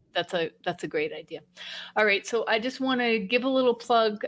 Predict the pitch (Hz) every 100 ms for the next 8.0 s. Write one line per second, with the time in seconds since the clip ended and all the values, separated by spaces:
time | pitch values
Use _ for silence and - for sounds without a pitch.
0 | - 202 196 - 196 220 214 226 247 240
1 | 254 240 226 226 220 208 214 202 196 202
2 | 190 - 190 - 214 196 202 196 190 185
3 | 196 196 202 196 190 190 - 180 175 175
4 | 165 170 165 - 175 156 190 208 233 240
5 | _ - - _ - 190 208 190 202 190
6 | 190 - 190 185 294 294 - - - 202
7 | 190 185 214 247 247 - 226 220 214